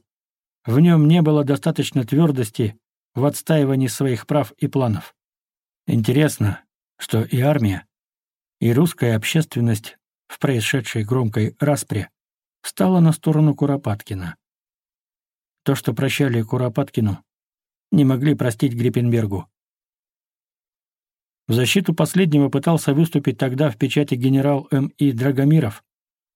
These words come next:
но встретил дружный отпор со всех сторон и, по его же словам, был засыпан по этому поводу угрожающими и бранными письмами.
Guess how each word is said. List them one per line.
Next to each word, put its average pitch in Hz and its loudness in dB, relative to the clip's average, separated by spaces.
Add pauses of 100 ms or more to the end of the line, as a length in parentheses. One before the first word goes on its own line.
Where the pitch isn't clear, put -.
(580)
но 127 0
встретил 120 0 (160)
дружный 135 2
отпор 135 -2 (380)
со - -4
всех 127 -2
сторон 123 0 (640)
и, - 2
по - -2
его 147 4
же 147 0
словам, 139 0
был 143 2
засыпан 156 0
по 135 -6
этому 139 0
поводу 143 0
угрожающими 131 0
и 131 2
бранными 151 2
письмами. 101 -4